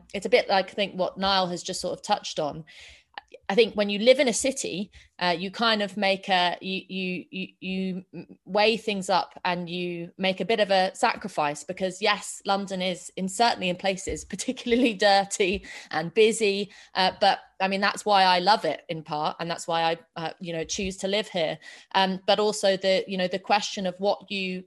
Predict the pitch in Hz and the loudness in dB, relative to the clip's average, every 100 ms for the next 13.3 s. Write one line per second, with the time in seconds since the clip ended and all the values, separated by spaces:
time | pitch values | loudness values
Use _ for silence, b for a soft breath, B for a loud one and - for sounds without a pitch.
0 | - 202 202 180 190 185 185 180 - 208 | -10 -2 -2 -2 -8 -6 -8 -12 -8 -2
1 | 226 220 185 175 196 175 180 180 175 202 | 0 0 -4 -6 -2 -2 -2 -6 -8 -10
2 | 190 175 180 - 196 190 196 180 165 165 | -8 -8 -10 -8 -6 -6 -6 -6 -6 -6
3 | 151 156 b b b - 247 240 240 202 | -8 -10 b b b 2 4 4 2 0
4 | 214 185 196 190 190 190 b b 185 170 | -2 -2 -4 -4 -6 -12 b b -4 -2
5 | 175 196 - 196 190 202 190 185 180 190 | -2 -2 -2 -4 -4 -4 -4 -4 -4 0
6 | 240 240 - 170 160 175 180 180 180 170 | 2 2 -2 -8 -10 -8 -6 -6 -6 -10
7 | 156 160 160 208 202 214 214 202 214 226 | -8 -8 -8 -6 -6 -4 -2 -2 2 4
8 | 233 214 214 - 180 165 165 170 175 170 | 4 2 -2 -2 -2 -2 -2 -6 -4 -6
9 | - - - 170 170 _ 143 170 185 226 | -8 -14 -4 -2 -4 _ -10 -6 -2 0
10 | 233 220 214 214 - 175 214 208 214 - | 0 -2 -6 -8 -14 -12 -4 -4 -4 -6
11 | 196 196 190 185 180 175 175 175 196 180 | -6 -6 -8 -8 -8 -6 -6 -6 -8 -8
12 | 220 220 208 190 - 185 185 190 190 180 | -4 -4 -4 -6 -10 -12 -10 -6 -4 -4
13 | 185 175 | -6 -6